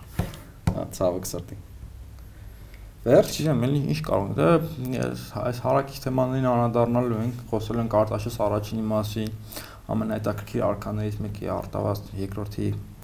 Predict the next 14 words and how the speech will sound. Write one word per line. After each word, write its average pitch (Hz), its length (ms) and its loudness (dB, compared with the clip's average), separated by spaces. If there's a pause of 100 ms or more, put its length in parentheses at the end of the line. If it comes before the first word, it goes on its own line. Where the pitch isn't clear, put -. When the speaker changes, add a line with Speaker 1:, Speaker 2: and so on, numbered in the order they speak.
(220)
Speaker 2:
մասին 104 380 0
էլ 110 80 0
ենք 104 140 -2
խոսալու։ 104 540 0 (1800)
Speaker 1:
Ողբերգական 104 880 6
էջերից 92 380 2
է 87 60 -2
այս 85 180 4
Speaker 2:
Հա, 113 60 4
Speaker 1:
պատմության, 92 520 4
չէ՞։ 110 200 -2
Speaker 2:
ողբերգական։ 101 720 0 (540)
Դե - 180 2
մարդիկ 175 400 6